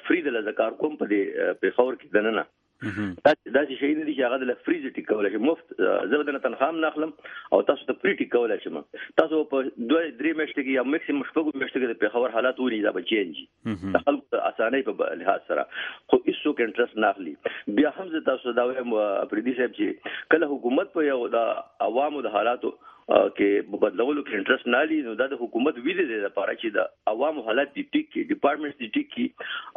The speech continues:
Speaker 1: او د خلکو تلل راتلل، د خلکو چې کوم ضرورت دي، هغه دې ټیک کړي. نو کله چې حکومت دغه کار ټیک کول نه کوي، نو بیا به مونږ بهر ځو او بهر به ډوډۍ ګټو، بهر به ټیک ټوک ټیک وایو، خو په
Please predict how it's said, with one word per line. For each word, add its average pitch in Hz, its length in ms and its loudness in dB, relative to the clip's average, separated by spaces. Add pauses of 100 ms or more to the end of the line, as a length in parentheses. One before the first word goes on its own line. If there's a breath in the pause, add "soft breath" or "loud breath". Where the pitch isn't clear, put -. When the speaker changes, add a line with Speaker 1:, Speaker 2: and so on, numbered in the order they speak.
Speaker 1:
او 101 60 6 (180)
د 107 120 0
خلکو 139 300 0
تلل 139 260 0
راتلل، 143 360 0 (120)
د - 100 -4
خلکو 117 300 0 (160)
چې - 120 -6 (100)
کوم 120 180 2
ضرورت 120 420 0
دي، 123 140 -2
هغه 117 180 2
دې - 140 -8
ټیک 139 180 0
کړي. - 120 -2 (380 loud breath)
نو 254 140 4
کله 349 160 2
چې 139 140 -4
حکومت 151 340 0
دغه 165 220 -2
کار 151 160 0 (240)
ټیک 123 160 -2
کول 139 180 4 (140)
نه 180 140 0
کوي، 123 180 -4 (260)
نو 113 100 2 (120)
بیا 143 120 4 (200)
به 120 140 0
مونږ 139 120 0 (140)
بهر 147 200 0 (120)
ځو 143 180 -2
او 107 160 0
بهر 123 240 2
به 120 100 2
ډوډۍ 120 300 0
ګټو، 123 300 0
بهر 131 260 2
به 110 40 2 (120)
ټیک - 160 -6
ټوک 110 180 -2
ټیک 120 160 0
وایو، 156 220 2 (320 loud breath)
خو - 160 0
په - 20 8